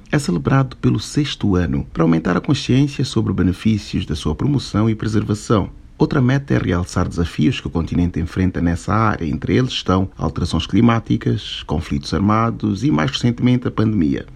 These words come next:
Juntos, estes fatores obrigam a garantir que o património regional se adapte e cresça nessas circunstâncias.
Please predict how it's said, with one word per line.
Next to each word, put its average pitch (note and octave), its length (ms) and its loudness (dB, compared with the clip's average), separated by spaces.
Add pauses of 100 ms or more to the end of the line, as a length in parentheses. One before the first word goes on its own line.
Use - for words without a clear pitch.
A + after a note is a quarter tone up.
(400)
Juntos, F#2 520 0
estes C#2+ 200 -2
fatores F2+ 460 -2 (340)
obrigam F2 420 0
a E2+ 60 0
garantir G2+ 540 2
que - 120 -6
o - 60 0
património E2 560 0
regional G2 520 2
se - 160 -2
adapte F2 420 -2
e - 40 -12
cresça A2+ 540 0
nessas F2+ 500 0
circunstâncias. D#2 800 -4